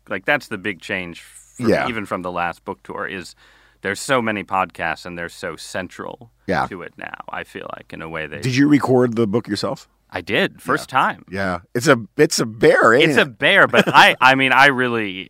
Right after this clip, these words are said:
Speaker 1: I really was glad to
Speaker 2: Oh, I am s-, I'll, I'll never
Speaker 1: How many, have you done all of yours, or?
Speaker 2: Not my first, and I still, I,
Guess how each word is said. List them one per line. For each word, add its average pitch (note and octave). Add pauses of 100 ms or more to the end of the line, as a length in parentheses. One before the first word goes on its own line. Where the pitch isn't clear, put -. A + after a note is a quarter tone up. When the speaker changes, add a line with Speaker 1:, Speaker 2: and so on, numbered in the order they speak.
Speaker 1:
I F#2
really F2+
was D#2
glad - (280)
to F#2+
Speaker 2:
Oh, A#2
I B2+
am B2
s-, -
I'll, A#2
I'll A#2+
never A2+
Speaker 1:
How C#3
many, C#3
have A#2
you B2
done A2+
all G2
of A#2
yours, C3+
or? A2
Speaker 2:
Not D3
my C#3
first, G#2
and G2+
I A#2
still, C#3+
I, A2+